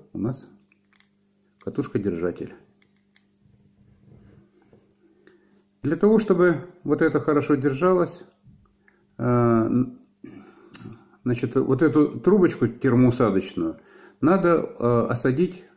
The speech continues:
над паром. Ну, это я показывать не буду, это, по-моему, ясно как божий день. Всё, дорогие друзья, будьте здоровы,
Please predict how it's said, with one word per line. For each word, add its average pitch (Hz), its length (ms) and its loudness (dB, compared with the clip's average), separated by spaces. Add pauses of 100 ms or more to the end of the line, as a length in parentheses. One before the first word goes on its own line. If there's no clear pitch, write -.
над 143 280 -2
паром. 82 420 -4 (260)
Ну, 285 120 2
это 165 120 0
я 120 80 2
показывать 117 480 0
не 123 80 4
буду, 117 280 0
это, 92 100 -4
по-моему, 85 440 -6 (1000)
ясно 101 360 -2
как 82 200 -6
божий 92 320 -6
день. 76 340 -10 (920)
Всё, 208 220 2
дорогие 139 320 6
друзья, 95 460 -2 (320)
будьте 127 300 0
здоровы, 165 520 2